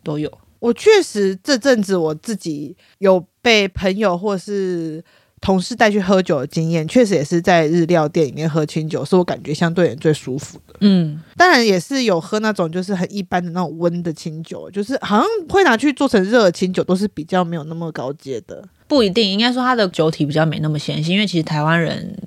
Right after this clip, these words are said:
Speaker 1: 你看台湾人很喜欢喝塔基嘛，那其实塔基在日本酒里面，我们说那二哥三啊，什么三哥酒，
Speaker 2: 嗯。
Speaker 1: 它就是我们米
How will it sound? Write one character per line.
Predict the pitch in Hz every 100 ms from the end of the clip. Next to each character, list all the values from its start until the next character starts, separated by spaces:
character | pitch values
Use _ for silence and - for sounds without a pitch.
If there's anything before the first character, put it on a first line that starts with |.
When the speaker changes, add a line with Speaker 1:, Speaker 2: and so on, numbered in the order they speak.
| -
Speaker 1:
你 | 170
看 | 185
台 | 180
湾 | 180
人 | 185
很 | 156
喜 |
欢 | 151
喝 | 156 151
塔 | - -
基 | - - -
嘛， | 190 180
那 | 165 160 160 - - - _
其 | - 196
实 |
塔 | 196 220
基 | 208 208
在 | 190 196 180 170 160 - _ _
日 | - 214
本 | 175 160
酒 | 147
里 | 147 143
面， | 156 160 147 - - - 185 _ _
我 | 165
们 | 180
说 | 208 226
那 | 220
二 | 202 208 185
哥 | 175 170
三 | 170 160 156
啊， | 156 151 156
什 | -
么 |
三 | 185 165 165
哥 | 170
酒， | 165 160
Speaker 2:
嗯。 |
Speaker 1:
它 | 170
就 | 175 180
是 | 190
我 | 160
们 | 156 156
米 | 160 165 156